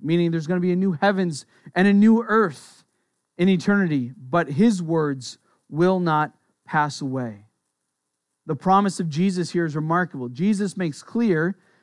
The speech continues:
that though there will be a new heaven and a new earth, his words will not change. And this is another statement made by Jesus that makes clear,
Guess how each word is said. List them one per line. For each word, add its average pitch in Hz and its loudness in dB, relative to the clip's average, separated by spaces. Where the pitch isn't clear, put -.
that 180 2
though 202 2
there 196 2
will 180 0
be 170 2
a 160 0
new 185 0
heaven 196 0
and 170 -6
a 160 -4
new 185 0
earth, 175 -2
his 220 0
words 185 -4
will 165 -2
not 185 0
change. 226 -4
And 165 -4
this 175 -2
is 175 -2
another 196 2
statement 185 -2
made 180 0
by 160 0
Jesus 151 -4
that 156 -2
makes 156 -6
clear, 156 -4